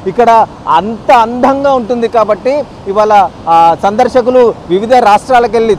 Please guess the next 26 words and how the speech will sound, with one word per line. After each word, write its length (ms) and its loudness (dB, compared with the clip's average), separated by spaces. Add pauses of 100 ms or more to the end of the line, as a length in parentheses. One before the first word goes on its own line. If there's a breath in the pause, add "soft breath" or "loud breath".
చూ-, 200 2
చెప్తున్నారు, 360 2
ఇక్కడ 180 2
ఉన్న 200 -2
సందర్శకులు 640 -4 (220 loud breath)
నాలుగు 380 0
రాష్ట్రాలకు 560 0
వెళ్ళి 160 -2
ఇక్కడికి 400 -2 (180)
వచ్చి 460 -4
మరీ 260 2
దీన్ని 460 -2
ఎంజాయ్ 420 0
చేయడానికి 400 0
ప్రయత్నం 380 -4
చేస్తారు. 320 -2
కానీ 360 0 (240 loud breath)
ఇవాళ 240 0
ఏదైతే 440 0
ఎక్కువగా 460 2 (140)
వర్షాలు 400 0
ఉన్నప్పుడు 560 0 (200 loud breath)
ఆ 60 2
వర్ష 280 0
ప్రాంతం 760 0
అనేది 340 0